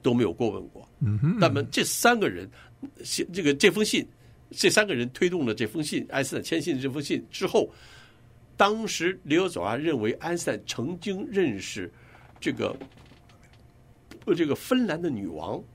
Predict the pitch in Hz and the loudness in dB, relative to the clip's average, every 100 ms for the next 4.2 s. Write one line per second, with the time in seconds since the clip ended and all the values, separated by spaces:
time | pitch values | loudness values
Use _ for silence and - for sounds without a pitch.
0 | - - - - - - 240 233 247 190 | -20 -20 -20 -20 -8 0 2 4 2 2
1 | 123 - 175 160 220 214 - 247 254 196 | -2 -2 -2 -2 -4 -2 2 2 2 0
2 | - 87 175 214 110 101 - 123 - 120 | -4 -2 0 0 -2 -4 -4 -4 -4 -6
3 | 92 - - 139 98 90 98 92 95 117 | -6 -10 -14 -12 -10 -10 -12 -10 -8 -8
4 | 87 95 | -10 -12